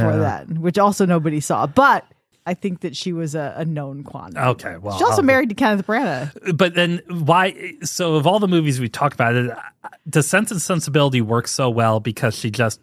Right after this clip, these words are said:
Speaker 1: went straight for it? Or did she find the right path
Speaker 2: No,
Speaker 1: to make
Speaker 2: it's
Speaker 1: this
Speaker 2: an,
Speaker 1: movie?
Speaker 2: it's an adaptation. It's absolutely, it's not,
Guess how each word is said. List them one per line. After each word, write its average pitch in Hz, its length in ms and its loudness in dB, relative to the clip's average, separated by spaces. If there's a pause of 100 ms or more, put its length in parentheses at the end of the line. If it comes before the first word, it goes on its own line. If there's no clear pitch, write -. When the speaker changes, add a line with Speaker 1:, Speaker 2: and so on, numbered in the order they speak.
(160)
Speaker 1:
went 117 240 -4
straight 113 340 -4
for 139 360 2
it? 208 140 -6 (280)
Or 147 120 4
did 180 160 2
she 175 140 -4
find 143 640 0
the 131 200 2
right 120 420 0
path 110 360 -2
Speaker 2:
No, 339 280 4
Speaker 1:
to 185 60 4
make - 80 4
Speaker 2:
it's - 100 -6
Speaker 1:
this - 160 0
Speaker 2:
an, - 40 -8
Speaker 1:
movie? - 60 -2
Speaker 2:
it's - 140 -6
an 370 80 -2
adaptation. 247 800 0
It's 156 180 -4
absolutely, 190 680 0
it's 175 180 0
not, 220 240 2